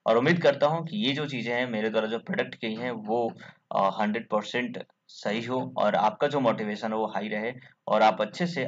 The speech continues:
आगे की चीजों को में prepared हो सके। बाकी tension लेने की बिल्कुल भी जरूरत नहीं है। Rank की जो data है बिल्कुल ही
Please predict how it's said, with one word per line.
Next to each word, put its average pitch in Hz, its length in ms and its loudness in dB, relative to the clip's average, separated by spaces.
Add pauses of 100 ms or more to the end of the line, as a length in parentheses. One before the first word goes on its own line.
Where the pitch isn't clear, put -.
आगे 107 200 0
की 110 100 -10
चीजों 101 280 -10
को 104 100 -4
में 120 220 -4
prepared 107 420 0
हो 104 140 -8
सके। 95 280 -10
बाकी 113 280 2
tension 113 320 -4
लेने 117 160 -2
की 117 120 -4
बिल्कुल 110 320 -4
भी 131 60 -6
जरूरत 131 260 -6
नहीं 127 100 -4
है। 139 140 -4 (400)
Rank 175 300 6 (120)
की 165 160 -6
जो 160 120 -2
data 107 260 4
है 135 220 2
बिल्कुल 107 340 -6
ही 135 100 -4